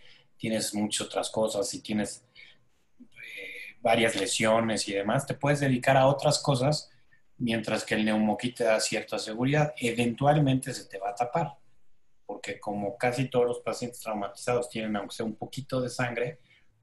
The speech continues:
una vez que expande el pulmón va a empezar a sacar sangre y algún coagulito o algo lo va a tapar y va a disfuncionar. Pero te puede aguantar varias horas, o sea, finalmente te resuelve el problema.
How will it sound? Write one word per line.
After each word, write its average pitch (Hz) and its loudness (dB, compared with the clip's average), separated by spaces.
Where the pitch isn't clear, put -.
una 113 4
vez 123 6
que 127 -2
expande 123 4
el 120 -2
pulmón 135 2
va 113 2
a 107 2
empezar 110 -2
a 107 2
sacar 117 2
sangre 120 4
y 113 2
algún 104 -2
coagulito 101 -4
o 101 0
algo 101 -2
lo 98 -10
va 98 2
a 101 -6
tapar 101 -4
y 98 -12
va 95 -14
a 92 -18
disfuncionar. 120 -6
Pero 120 4
te 123 0
puede 196 6
aguantar 120 4
varias 107 2
horas, 220 2
o 101 -12
sea, 101 -6
finalmente 110 -4
te - -4
resuelve 104 -2
el 107 -4
problema. 98 -6